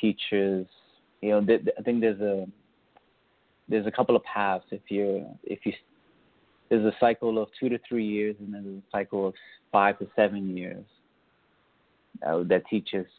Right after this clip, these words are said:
kind of stay within the public school system. It's, it's not an accident that it's one of the most stressful jobs in the world. Um,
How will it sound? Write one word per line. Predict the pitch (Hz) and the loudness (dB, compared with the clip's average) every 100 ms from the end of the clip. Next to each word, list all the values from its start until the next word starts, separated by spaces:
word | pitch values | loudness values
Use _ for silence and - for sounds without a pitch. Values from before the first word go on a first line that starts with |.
| - | -4
kind | 101 95 | -2 -2
of | 87 - - | -6 -10 -6
stay | - 101 | 2 4
within | 95 - 92 | 2 0 -2
the | 92 | -4
public | - 95 107 - | -2 -4 -4 -12
school | - 98 | -8 -6
system. | - - - 104 110 _ _ - - _ | -6 -6 -8 -10 -14 _ _ -20 -20 _
It's, | - - | -14 -6
it's | - 117 - | -2 0 4
not | 123 | 4
an | 117 | 6
accident | 113 107 - 107 98 | 2 0 -2 -8 -2
that | 98 | -2
it's | 95 - | -4 -4
one | 104 | -4
of | 101 | -2
the | |
most | 98 98 | -4 -6
stressful | - - - - 95 | -2 0 0 -2 -4
jobs | - 90 90 | -2 -2 -2
in | - | -4
the | 87 | -2
world. | 92 104 104 104 98 - _ _ _ - | 4 6 6 2 -6 -18 _ _ _ -10
Um, | 92 90 95 107 | -8 -6 -10 -14